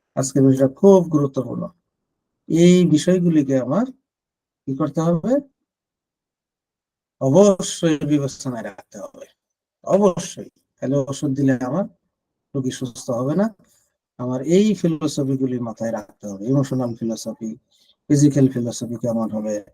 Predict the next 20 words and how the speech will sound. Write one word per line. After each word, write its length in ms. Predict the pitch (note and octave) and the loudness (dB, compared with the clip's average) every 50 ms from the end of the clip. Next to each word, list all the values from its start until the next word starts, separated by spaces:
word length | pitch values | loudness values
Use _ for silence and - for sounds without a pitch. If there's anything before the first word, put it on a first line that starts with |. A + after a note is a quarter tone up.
| _ _ _ _ _ _ _ _ _ _ _ _ _ - - | _ _ _ _ _ _ _ _ _ _ _ _ _ 2 4
মেন্টাল, 440 | C3+ C#3+ D3 D3 C3+ D3 C#3+ C#3 C3+ C3 C3 | 6 8 8 8 8 8 8 8 8 6 4
আহ, 420 | - - - - C3 B2+ B2 A#2+ A#2+ | 2 -4 -8 -8 -6 -6 -6 -6 -6
এই 140 | B2 B2 A#2+ | -6 -8 -6
ফিলোসফিগুলো 680 | - - C3+ C3+ C3 - C3 A#2 A#2+ B2 A#2 B2 A#2+ A#2+ | 0 2 4 4 4 2 -2 -6 -6 -6 -6 -4 -4 -4
ভাবতে 460 | A#2 A2+ G#2+ A#2 A#2+ - - - A#2+ | -6 -6 -6 -6 -8 -6 -6 -4 -4
হবে। 320 | A2 A2 A2 A2+ A2 G#2+ - _ _ _ _ _ _ _ _ _ _ _ _ _ _ - | -2 -2 -2 -4 -6 -8 -10 _ _ _ _ _ _ _ _ _ _ _ _ _ _ 0
তারপরে 380 | C#3 C#3 B2+ B2 C3 B2+ C3 | 0 2 2 2 2 2 2
একটা, 180 | B2+ B2+ - C3+ B2+ C3 C#3 | 2 0 0 0 2 2 2
একটা, 200 | C3 - C#3 C3+ C3+ C3+ C3+ - _ _ _ _ _ _ _ _ - | 0 2 2 2 2 0 -2 -6 _ _ _ _ _ _ _ _ -4
আহ, 140 | C3 C3 B2+ | -4 -4 -2
প্ল্যান 280 | - - C3 C#3+ D3+ D#3+ | 0 2 4 6 6 6
নিয়ে 220 | D#3+ D#3+ D#3 D3 | 6 6 6 6
ভাবতে 280 | C3+ C#3 C3+ C3+ - C#3+ | 4 4 0 0 -2 -4
হবে, 200 | B2+ B2 B2 B2 | -4 -4 -4 -4
যেটা 260 | B2+ B2 A#2+ B2 B2+ | -6 -6 -6 -6 -6
হলো 200 | B2 B2 B2 B2 | -6 -6 -6 -4
রে-, 200 | B2+ C3 B2 - _ _ _ _ _ _ _ _ _ - | -4 -6 -6 -8 _ _ _ _ _ _ _ _ _ -10
recommendation 640 | - B2+ B2 C#3 C3+ C#3+ C#3+ C#3 C3+ C3 B2 - C3+ B2 - | -6 -2 0 2 2 2 2 2 2 0 0 -2 -6 -6 -6
for 140 | - B2+ B2 | -6 -8 -8
diet, 360 | A2+ A2 A#2 A2+ A#2 A#2 A#2 | -6 -6 -6 -6 -6 -6 -8